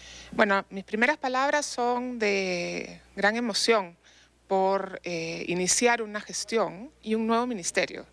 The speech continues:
El objetivo de este ministerio es lograr no solamente que los programas funcionen mejor, es decir, que podamos brindarle a los ciudadanos de menores recursos más y mejores servicios,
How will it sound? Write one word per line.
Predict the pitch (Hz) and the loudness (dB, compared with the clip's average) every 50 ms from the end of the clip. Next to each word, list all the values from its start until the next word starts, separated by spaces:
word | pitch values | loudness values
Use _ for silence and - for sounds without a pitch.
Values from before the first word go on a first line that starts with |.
| _ _ _ - | _ _ _ -6
El | - - 175 | -2 0 0
objetivo | 175 - - 185 - 233 240 233 | 0 0 -2 -2 2 2 4 4
de | 233 240 | 4 2
este | 233 - - | 0 -2 -6
ministerio | 240 240 208 175 - - - 214 220 226 220 226 226 247 302 - - - - - - - - - | -8 -8 -6 -6 -6 -2 0 2 2 2 2 2 2 2 0 -2 -4 -12 -16 -16 -16 -16 -4 0
es | - 208 208 220 220 - - | 2 4 4 4 2 0 0
lograr | 214 202 190 190 196 202 208 208 214 226 233 _ _ - - - - | 0 0 2 2 2 2 2 2 0 -2 -6 _ _ -20 -20 -14 -8
no | 214 220 | -6 -2
solamente | 214 262 254 226 214 214 220 220 247 | 0 0 2 0 0 0 -2 -4 -2
que | - | -2
los | 220 202 - | -4 -4 -4
programas | - 175 170 175 185 190 208 208 | -4 -4 -2 0 0 -2 -2 -4
funcionen | - - 180 170 - 190 190 208 214 208 | -6 -6 -4 -2 0 0 0 -2 -2 -4
mejor, | 180 160 - - - 220 190 160 - - _ _ _ | -4 -4 -2 2 4 4 4 4 2 -4 _ _ _
es | - 185 170 | -10 -8 -6
decir, | 165 180 - - 180 | -6 -4 -2 -2 -2
que | - 185 | -2 -2
podamos | - - 165 170 170 180 185 | -2 0 0 0 0 0 -4
brindarle | 180 175 165 165 170 175 180 185 | -4 -4 -2 2 2 2 4 4
a | 190 | 2
los | 190 190 185 | 2 0 0
ciudadanos | - 190 170 165 160 165 170 175 185 185 190 | -2 0 0 2 2 4 4 4 2 0 -2
de | 196 180 | -6 -6
menores | 170 165 165 170 175 185 185 | -6 -6 -4 -2 0 0 -2
recursos | 185 175 - - 175 185 - - 185 185 196 - - - - - - - | -4 -6 -6 -6 -4 -2 0 2 2 2 2 0 -8 -18 -20 -20 -18 -4
más | - 185 190 190 - | 2 2 2 2 2
y | 208 | -4
mejores | 190 175 - - 185 190 190 | -8 -4 0 2 2 2 2
servicios, | - 185 165 156 190 196 185 - - 160 156 175 214 - - | -2 -4 -4 -4 -2 -2 0 0 -2 -2 -2 -2 -4 -4 -8